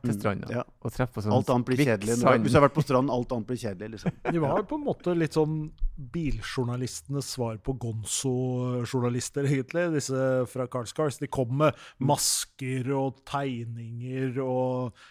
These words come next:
Speaker 3: mye rart. Så det var, men det var morsomt.
Speaker 2: Vi har fått, eh, liksom sånn, eh, litt sånn fisefine bildesignere i bilbransjen til, og vi hadde med badebukser, så de skulle bade i et basseng på en Opel-lansering av Antara.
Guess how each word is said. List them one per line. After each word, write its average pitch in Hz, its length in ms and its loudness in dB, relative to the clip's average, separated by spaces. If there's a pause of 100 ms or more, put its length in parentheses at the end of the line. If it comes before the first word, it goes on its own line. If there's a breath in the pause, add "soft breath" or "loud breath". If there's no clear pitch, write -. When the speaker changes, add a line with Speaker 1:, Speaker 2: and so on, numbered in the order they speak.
(160 loud breath)
Speaker 3:
mye 139 180 4
rart. 131 360 2
Så 165 160 -2
det 160 200 6
var, 170 200 4
men 175 80 -2
det 190 80 0
var 202 80 0
morsomt. 185 460 -2 (100)
Speaker 2:
Vi 120 80 -2
har 123 80 2
fått, - 380 -6
eh, 117 200 0
liksom 113 220 -6
sånn, 104 300 -6
eh, 104 220 -6 (640 loud breath)
litt 113 120 -8
sånn 117 120 -4
fisefine 104 920 -2
bildesignere 98 920 -6
i 107 140 -4
bilbransjen 98 580 -4
til, 107 280 -6
og 104 1080 -8
vi 113 120 -2
hadde 107 240 -2
med 110 120 -2
badebukser, 101 600 -2
så 120 100 -6
de 110 80 -4
skulle 110 240 -6
bade 101 280 -4
i - 20 -4
et - 100 -14
basseng 104 480 -4
på 110 240 -4
en 110 80 -2
Opel-lansering 104 960 -2
av 107 140 -2
Antara. 110 720 0